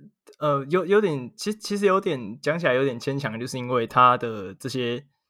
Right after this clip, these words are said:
这些伤，他经历的这些痛苦的事情，其实反倒养成了他一种，就是可能不敢去想象的性格，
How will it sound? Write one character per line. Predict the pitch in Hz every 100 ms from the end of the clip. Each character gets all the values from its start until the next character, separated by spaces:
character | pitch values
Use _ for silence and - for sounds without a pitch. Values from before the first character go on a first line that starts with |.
| _
这 | -
些 | 135
伤， | 127 - 110 110 127
他 | 143
经 | 143 151
历 | 156 135
的 |
这 | 123 127
些 | 131 123 135 143
痛 | 180 156
苦 | 120
的 | 110
事 | - 123
情， | - 98 127 _ _ _
其 | -
实 | 208
反 | 131 117
倒 | 160 143 127
养 | 123 113 117
成 | 113
了 | 123
他 | 123 135
一 | 139
种， | 120 104 120 - _ _ -
就 | 139
是 | 147 135
可 | 117
能 | 120 139
不 | 160
敢 | 120
去 | 120
想 | 139 110 110
象 | 131 110
的 |
性 | 113 120
格， | 95 69